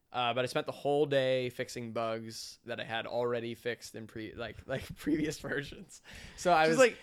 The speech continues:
Speaker 2: again,
Speaker 1: and that
Speaker 2: not
Speaker 1: was the breaking,
Speaker 2: rewarding.
Speaker 1: and that was the breaking point because I, it, it wouldn't have been a breaking point if I knew I had ways of preventing them from coming back. If I had, like, a good testing framework,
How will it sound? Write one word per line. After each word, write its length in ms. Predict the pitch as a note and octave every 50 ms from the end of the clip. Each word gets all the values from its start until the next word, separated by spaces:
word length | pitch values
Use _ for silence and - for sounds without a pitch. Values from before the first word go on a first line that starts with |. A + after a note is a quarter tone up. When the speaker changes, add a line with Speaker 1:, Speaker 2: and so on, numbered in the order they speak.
| - -
Speaker 2:
again, 240 | F#3+ G3 F3+ F3 E3
Speaker 1:
and 120 | D3+ D3
that 160 | C#3 D#3+ E3+ F3+
Speaker 2:
not 100 | G3 G#3+
Speaker 1:
was 120 | F#3+ D#3+
the 60 | E3+
breaking, 280 | D#3+ D#3+ D#3+ D3+ F3+ F#3
Speaker 2:
rewarding. 180 | D#3 - F#2 -
Speaker 1:
and 120 | C#3 C#3+ C#3+
that 120 | D3 D3+
was 120 | E3 D#3
the 80 | C#3+ D3+
breaking 340 | B2+ C#3 C3+ B2+ - B2+ A2+
point 240 | - A#2+ G#2+ F#2 A#2+
because 300 | A#2+ - C3+ C3 A#2+ B2
I, 80 | B2
it, 300 | A#2 - C#3 C#3 - C3
it 60 | C#3
wouldn't 220 | A#2+ B2+ C#3+ D3+ E3
have 140 | F3 E3+ E3
been 100 | F#3 F3+
a 60 | D#3+
breaking 260 | E3 E3 D#3+ E3 E3
point 220 | E3+ F3+ F3 E3
if 60 | C3+ B2+
I 80 | B2+ A#2+
knew 180 | A#2 A#2 A#2
I 60 | A#2+
had 160 | A#2+ A#2+ A#2+ A#2
ways 240 | A#2+ A#2+ A#2+ A#2
of 80 | B2 -
preventing 340 | A#2+ A2 A#2 A2 A2 A#2 A#2
them 140 | B2 A#2+ A#2
from 120 | A2+ A2+
coming 280 | A2 - A2+ A#2 A2 -
back. 360 | A2+ A2+ A2 C#3 - - - -
If 140 | A#2+ G2+ A2
I 60 | A2
had, 220 | A2 A2 G#2+ G#2+
like, 200 | G#2+ G#2 G#2 G2+ - -
a 40 |
good 180 | A2+ - F#2+ -
testing 360 | - D#3+ D3+ - - D3+ C#3
framework, 540 | - C#3+ C#3+ C3+ C3+ C3 C3 C3 B2+ B2+